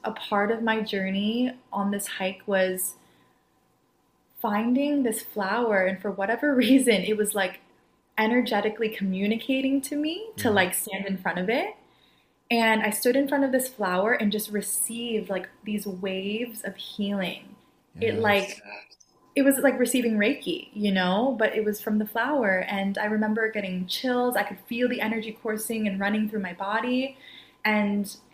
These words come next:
Speaker 1: I felt like I had just taken, like, a spiritual, like, bath, you know?
Speaker 2: Yeah.
Speaker 1: So anyways, coming back to your question, being with nature, because there's so much magic that can unfold when you commune with nature.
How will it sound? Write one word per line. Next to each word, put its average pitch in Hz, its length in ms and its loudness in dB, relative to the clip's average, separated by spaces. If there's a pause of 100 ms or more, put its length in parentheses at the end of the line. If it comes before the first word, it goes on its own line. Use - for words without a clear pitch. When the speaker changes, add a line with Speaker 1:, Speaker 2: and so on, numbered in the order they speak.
(340)
Speaker 1:
I 226 120 0
felt 226 380 0
like 220 160 0
I 202 80 4
had 190 340 -2
just - 160 -6
taken, 196 400 -4
like, 175 380 -6 (720)
a 220 60 -2
spiritual, 190 560 0
like, 160 280 -4
bath, 143 340 0 (200)
you 208 160 2
know? 180 260 2
Speaker 2:
Yeah. - 640 -8 (300)
Speaker 1:
So 214 640 4 (480)
anyways, 202 640 4
coming 226 260 -2
back 202 320 -2
to 196 480 0
your 196 120 -4
question, 190 800 -2
being 202 340 0
with 214 200 -2
nature, 202 720 -2
because 180 320 -4
there's 180 260 -2
so 190 160 -2
much 190 180 -4
magic 170 380 -4
that 175 140 -6
can 180 120 -10
unfold 180 440 -4
when 180 100 -4
you - 100 -14
commune 180 340 -4
with 247 140 -2
nature. 170 600 -6